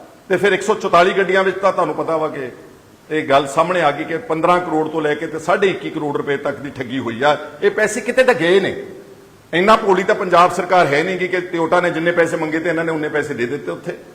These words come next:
ਔਰ ਮੈਂ, I was surprised, ਜਿੱਦਣ ਪਹਿਲੇ ਦਿਨ ਗੱਲ ਹੋਈ ਹੈ ਨਾ,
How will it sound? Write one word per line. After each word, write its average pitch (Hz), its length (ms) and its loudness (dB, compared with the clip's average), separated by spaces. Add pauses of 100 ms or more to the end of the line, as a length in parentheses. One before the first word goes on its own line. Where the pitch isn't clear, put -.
(580)
ਔਰ 214 240 10
ਮੈਂ, 190 360 4
I 196 40 6
was 226 80 6
surprised, 220 680 2
ਜਿੱਦਣ 170 220 -4
ਪਹਿਲੇ 202 260 4
ਦਿਨ 214 200 0
ਗੱਲ 175 160 4
ਹੋਈ 175 180 2
ਹੈ 160 40 0
ਨਾ, 220 200 0